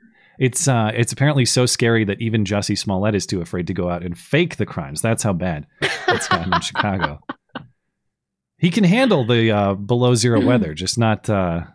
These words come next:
Speaker 1: not the, the free reign for criminals that we're about to witness. Uh, meanwhile, in neighboring Wisconsin, voters, uh, handed over their state Supreme Court to left-wing control, electing Milwaukee County Judge Janet,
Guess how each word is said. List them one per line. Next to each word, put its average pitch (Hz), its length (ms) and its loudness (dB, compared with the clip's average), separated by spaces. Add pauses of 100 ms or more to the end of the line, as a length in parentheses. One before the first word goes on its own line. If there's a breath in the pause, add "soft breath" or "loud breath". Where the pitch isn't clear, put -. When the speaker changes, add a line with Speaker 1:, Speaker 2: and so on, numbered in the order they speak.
(140)
Speaker 1:
not 107 300 0
the, 95 220 -2
the 98 100 -6
free 131 260 0
reign 117 240 4
for 104 100 -4
criminals 101 500 0
that 104 100 -2
we're 104 100 -4
about 92 260 -4
to 90 80 -8
witness. 87 440 -6 (480 loud breath)
Uh, 120 220 -4 (120)
meanwhile, 123 640 0 (120)
in 127 260 2
neighboring 143 500 2
Wisconsin, 143 880 0
voters, 165 560 2 (120)
uh, 120 180 0
handed 170 340 0
over 160 160 0
their 139 140 0
state 147 300 -2
Supreme 127 320 0
Court 139 260 -2
to 123 160 -2
left-wing 123 540 0
control, 127 460 0
electing 120 440 0
Milwaukee 110 540 0
County 117 320 -2
Judge 107 360 -2
Janet, 165 480 0